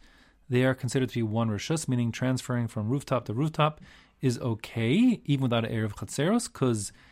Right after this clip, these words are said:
it's not a, like, privately used area. The rooftops don't feel like they're privately used because it is, you know, not that used much at all. Um, so transferring from one rooftop to another rooftop is okay. Ubelvad shelo yehe gag gavoha asar or nemoch asara.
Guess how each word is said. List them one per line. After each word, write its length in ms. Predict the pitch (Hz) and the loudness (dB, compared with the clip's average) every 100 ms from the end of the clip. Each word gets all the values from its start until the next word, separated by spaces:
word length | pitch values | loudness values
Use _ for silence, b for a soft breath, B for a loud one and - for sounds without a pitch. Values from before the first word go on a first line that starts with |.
| b b _ | b b _
it's 220 | 127 - | -8 -2
not 300 | 143 135 - - | 2 2 0 -4
a, 160 | 113 107 | -2 0
like, 200 | 95 - _ - | -2 -6 _ -8
privately 580 | - 131 135 123 120 | 0 4 4 4 -2
used 320 | 113 120 117 110 | 0 2 2 2
area. 480 | 131 139 104 98 104 | 2 2 0 -4 -6
The 60 | 120 | -6
rooftops 420 | 127 - 110 - | -4 -4 -6 -4
don't 180 | 117 110 | -6 -4
feel 140 | 117 | -6
like 80 | 110 | -4
they're 80 | 107 | -4
privately 380 | 123 123 156 | -2 -2 0
used 100 | 175 | 0
because 180 | 117 107 | 0 -2
it 80 | 104 | -2
is, 160 | 104 - - _ _ _ | -4 -8 -20 _ _ _
you 60 | 104 | -4
know, 60 | |
not 140 | 101 104 | -2 -2
that 100 | 104 | -2
used 200 | 110 101 | 0 0
much 200 | 101 - | -2 2
at 60 | |
all. 300 | 170 160 - B B B B B 113 | 4 4 0 B B B B B -6
Um, 100 | 113 | -4
so 100 | 113 | -2
transferring 420 | 147 147 - 135 | 0 0 0 -4
from 220 | 120 117 | -2 0
one 180 | 147 143 | 2 2
rooftop 580 | 139 - 143 139 - - | 0 0 -2 -2 -8 -10
to 120 | 113 | -6
another 140 | 107 | -2
rooftop 480 | 127 151 143 139 - | -2 -2 -2 -4 -4
is 120 | 113 | -4
okay. 600 | 107 98 - 110 127 220 | -4 -6 -4 -2 2 0
Ubelvad 640 | - 131 127 131 156 196 190 | 0 0 2 2 4 4 2
shelo 340 | - 147 165 | -2 0 2
yehe 320 | 160 165 147 | 0 0 -2
gag 280 | 131 151 147 | 0 2 2
gavoha 420 | 123 117 147 156 | 2 2 4 4
asar 340 | 131 - 123 123 - | 2 0 -2 -4 -6
or 100 | 120 | 0
nemoch 440 | 117 117 139 - - - - | 2 2 0 -2 -12 -16 -6
asara. 440 | 117 110 101 120 | -4 -2 -2 -4